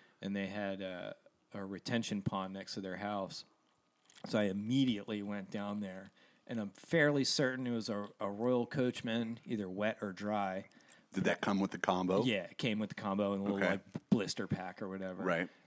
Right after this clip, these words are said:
Speaker 1: I immediately went down to the, the pond where I had fished before, so I knew where the bluegill hung out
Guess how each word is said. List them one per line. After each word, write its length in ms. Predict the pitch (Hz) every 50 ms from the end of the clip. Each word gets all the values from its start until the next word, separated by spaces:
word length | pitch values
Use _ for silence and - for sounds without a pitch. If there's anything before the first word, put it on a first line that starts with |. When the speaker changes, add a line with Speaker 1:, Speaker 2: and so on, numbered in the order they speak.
| -
Speaker 1:
I 80 | - 104
immediately 720 | 98 98 104 113 127 135 131 123 123 113 107 113 113 107
went 260 | 104 110 107 104 101 -
down 240 | 117 107 104 104
to 60 | 104 98
the, 140 | 101 - - - - - - _ _ - -
the 160 | 107 101 92
pond 680 | - - - 123 120 117 117 110 104 101 101 95 95 - -
where 160 | - 120 120
I 80 | 117 113
had 220 | 110 135 123 113
fished 360 | - - 156 139 - - - - _ _ -
before, 480 | 117 - - 190 214 185 143 123 120 107
so 160 | - 135 117
I 60 | 110
knew 180 | 120 139 131 120
where 100 | 117 107
the 80 | 110
bluegill 420 | 98 120 127 135 123 117 110 107 95
hung 200 | 113 113 110 110
out 300 | 107 107 107 107 -